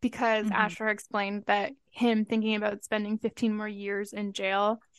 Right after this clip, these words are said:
Speaker 1: because he found Lily was, like, not gonna work for him. So he'd rather just end it now. That was his thought process.
Speaker 2: Right.
Speaker 1: Okay,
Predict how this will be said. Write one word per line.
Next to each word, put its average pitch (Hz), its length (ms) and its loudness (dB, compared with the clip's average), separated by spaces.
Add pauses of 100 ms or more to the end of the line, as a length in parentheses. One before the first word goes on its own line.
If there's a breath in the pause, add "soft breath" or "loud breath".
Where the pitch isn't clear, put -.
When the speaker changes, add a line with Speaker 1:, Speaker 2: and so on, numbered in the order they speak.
(1300 soft breath)
Speaker 1:
because 233 280 4
he 233 100 0
found 208 640 2
Lily 247 480 4
was, 226 260 0
like, 190 380 0
not 214 340 0
gonna 180 140 -6
work - 160 -8
for - 100 -8
him. - 260 -8
So - 140 -6
he'd 214 200 -2
rather 208 240 -4
just - 200 -14
end 208 180 -4
it - 100 -8
now. - 340 -6
That 208 160 4
was 202 140 -8
his 214 120 -8
thought - 220 -2
process. - 360 -8
Speaker 2:
Right. 185 260 -10 (1300)
Speaker 1:
Okay, 226 260 4